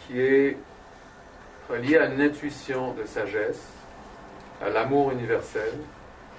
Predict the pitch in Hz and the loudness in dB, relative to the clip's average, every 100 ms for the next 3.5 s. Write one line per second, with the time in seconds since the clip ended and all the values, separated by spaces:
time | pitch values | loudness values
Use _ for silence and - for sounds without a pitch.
0 | - - - - 127 131 127 196 202 - | -20 -20 -18 0 4 4 6 4 4 -4
1 | - - 131 - 147 151 156 156 147 135 | -16 -12 -12 -8 -4 -2 0 0 -2 -2
2 | 151 139 196 214 190 151 143 156 - 208 | 0 0 2 -2 0 2 4 2 0 -2
3 | 180 139 127 120 | 2 4 4 2